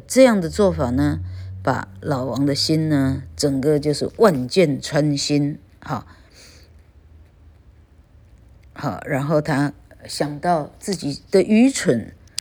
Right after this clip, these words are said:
竟然把所有的钱财，啊，送给这两个不知道感恩的，啊，还是自己亲生的女儿，那非常的，哦，这时候他的心智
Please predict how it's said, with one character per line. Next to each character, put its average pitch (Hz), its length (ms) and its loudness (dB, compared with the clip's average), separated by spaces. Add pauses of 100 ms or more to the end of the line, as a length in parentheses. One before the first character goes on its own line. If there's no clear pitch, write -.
(180)
竟 269 220 4
然 151 220 0
把 143 120 -2
所 160 180 -4
有 180 140 0
的 147 120 -2
钱 156 320 -4
财， 135 340 -6 (640)
啊， 147 400 0
送 285 380 2
给 160 160 6
这 214 180 4
两 156 220 4
个 165 160 4
不 285 300 -4
知 247 180 2
道 240 160 2
感 147 260 -4
恩 175 240 -2
的， 147 200 0 (560)
啊， 143 180 0
还 135 280 -4
是 - 160 -4
自 208 260 -2
己 139 160 -4
亲 180 320 0
生 180 220 -2
的 165 100 0
女 131 220 0
儿， 120 240 -6 (560)
那 139 80 -6
非 185 640 4
常 143 300 -2
的， 143 240 0 (380)
哦， 143 380 2
这 147 140 -4
时 139 140 -4
候 143 120 0
他 147 160 -6
的 139 140 -4
心 180 440 -2
智 175 300 -8